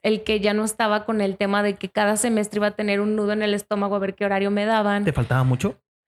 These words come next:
Speaker 1: Me faltaban, sí, bueno, casi cuatro semestres. O sea, yo entré ahí.
Speaker 2: ¿A la mitad de la
Speaker 1: Sí, a la
Speaker 2: carrera?
Speaker 1: mitad de la carrera.
Speaker 2: Ok.
Speaker 1: Entonces sí dije, "No, o sea, de aquí ya sé que por lo menos con este horario ya puedo librar lo que resta de la carrera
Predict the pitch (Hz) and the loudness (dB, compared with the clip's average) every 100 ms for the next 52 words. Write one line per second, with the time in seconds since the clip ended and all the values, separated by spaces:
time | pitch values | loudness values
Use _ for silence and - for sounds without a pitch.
0 | _ 220 240 240 226 - 226 233 247 254 | _ -2 0 0 0 0 0 2 2 2
1 | 262 269 262 - - - 233 233 208 240 | 0 0 -2 -6 -6 0 2 2 2 2
2 | 233 220 240 233 269 269 269 254 220 220 | 0 -2 -4 0 0 2 2 2 0 0
3 | 233 220 202 202 - 196 - _ - 220 | 0 0 0 -2 -6 -10 -10 _ -4 0
4 | 220 233 233 247 247 277 349 - 127 120 | 2 0 0 0 2 0 -4 -2 2 2
5 | 117 107 127 185 233 - 117 117 196 208 | 2 0 0 0 0 0 0 2 2 2
6 | 113 143 - - 113 - - - 185 _ | 0 -2 -2 -2 -4 -4 -4 -6 -12 _
7 | _ _ _ _ _ _ _ 110 - 113 | _ _ _ _ _ _ _ -10 -2 0
8 | 175 190 110 220 220 220 214 226 240 226 | 2 2 0 -4 -2 -2 0 -2 -2 -2
9 | 220 226 208 220 262 277 214 208 190 190 | -2 -2 -2 -2 0 -2 -2 0 -2 -2
10 | - _ _ _ _ _ _ _ _ 175 | -8 _ _ _ _ _ _ _ _ -20
11 | - _ 185 220 208 - 233 247 254 247 | -20 _ -2 0 0 -2 -2 0 0 0
12 | 254 277 - 240 214 208 214 226 - 208 | -2 -2 -2 0 0 2 0 0 -2 0
13 | 214 214 262 262 247 262 262 220 233 240 | 0 0 0 0 0 0 -2 -2 -2 -2
14 | 226 202 202 202 214 214 190 196 - 202 | 0 0 0 0 -4 -4 -4 -4 -2 0
15 | 190 185 - 226 - 202 | 0 0 -2 -2 -4 -8